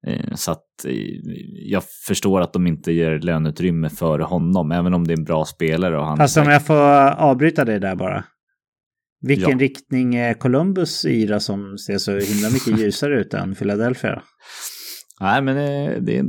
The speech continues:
Speaker 1: det är en annan sak.
Speaker 2: <laughs>
Speaker 1: Eh, jag säger inte, jag säger inte att de är en bra fit heller, men, men jag tycker inte att, eh, Johnny Gaudreau är en bra fit, eh, i den här, eh, riktningen de har.
Speaker 2: Mm.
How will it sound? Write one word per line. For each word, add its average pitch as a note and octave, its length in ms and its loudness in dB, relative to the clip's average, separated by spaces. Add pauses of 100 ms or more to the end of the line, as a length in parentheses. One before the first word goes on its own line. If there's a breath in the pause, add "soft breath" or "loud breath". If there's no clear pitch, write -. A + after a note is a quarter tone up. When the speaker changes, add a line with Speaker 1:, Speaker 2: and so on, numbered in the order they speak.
Speaker 1:
det C#3+ 140 0
är E3+ 40 2
en D3+ 140 2
annan A2 220 2
sak. F2 300 -4 (320)
Speaker 2:
<laughs> F#2 340 -2
Speaker 1:
Eh, A2 60 4
jag G2 160 4
säger A#2+ 160 4
inte, G#2+ 160 0
jag G#2 140 2
säger A#2+ 140 4
inte G#2+ 140 2
att F#2+ 80 -2
de G2 180 4
är G2 40 4
en F#2 80 2
bra F2+ 180 4
fit - 240 -2
heller, F#2+ 360 0
men, F#2 220 -2
men F#2+ 120 2
jag F2 120 2
tycker G2 300 0
inte D#2+ 260 -2
att, D#2 260 -6
eh, D#2+ 140 2
Johnny E2 280 -2
Gaudreau E2+ 340 0
är D2+ 200 -2
en D#2+ 160 -6
bra D2 180 -4
fit, - 380 -12
eh, - 520 -12
i E2+ 40 0
den D2+ 160 -4
här, D2+ 540 -8
eh, - 460 -8
riktningen D#2 380 -4
de C#2+ 120 -6
har. F2 280 -4 (800 soft breath)
Speaker 2:
Mm. G2+ 240 -8